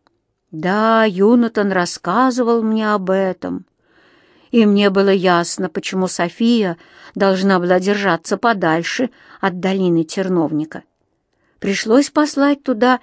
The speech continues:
Юнатана. О нем Тенгиль ничего не знал. Во всяком случае, можно было на это надеяться.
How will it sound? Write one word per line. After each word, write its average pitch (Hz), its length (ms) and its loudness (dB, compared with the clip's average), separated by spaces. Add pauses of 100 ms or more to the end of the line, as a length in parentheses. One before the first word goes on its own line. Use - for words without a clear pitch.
(220)
Юнатана. 185 840 2 (840)
О 160 100 -2
нем 220 340 4
Тенгиль 165 540 -2
ничего 180 420 -2
не 277 200 8
знал. 170 500 0 (800)
Во 175 160 -2
всяком 175 380 -4
случае, 180 580 0 (320)
можно 185 460 2
было 170 220 -2
на 175 280 0
это 226 160 -6
надеяться. 175 840 -4